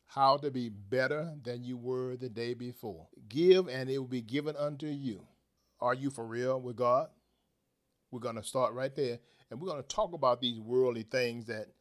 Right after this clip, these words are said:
are causing us to not to receive what we need from God, because it doesn't make sense to have a table full of blessings, a table full of food,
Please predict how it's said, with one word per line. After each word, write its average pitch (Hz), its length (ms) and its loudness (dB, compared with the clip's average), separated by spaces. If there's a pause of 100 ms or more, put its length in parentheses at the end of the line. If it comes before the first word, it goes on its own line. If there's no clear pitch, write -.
(260)
are 98 120 -14
causing 147 640 0
us 120 180 -6
to 120 100 -10
not 120 440 2
to 147 100 -6
receive 139 760 4
what 131 200 -2
we 143 100 -2
need 139 380 -2
from 143 180 -10
God, 101 400 -6 (680)
because 117 540 -4 (140)
it 147 100 -6
doesn't 139 280 4
make 131 160 -6
sense - 420 -10 (680)
to 117 100 -12
have 131 280 -4
a 110 80 -10 (120)
table 240 600 2
full 202 540 2
of 131 260 4 (460)
blessings, 127 520 2
a 107 100 -10
table 180 500 4
full 151 320 -4
of 104 80 -12 (280)
food, 120 480 4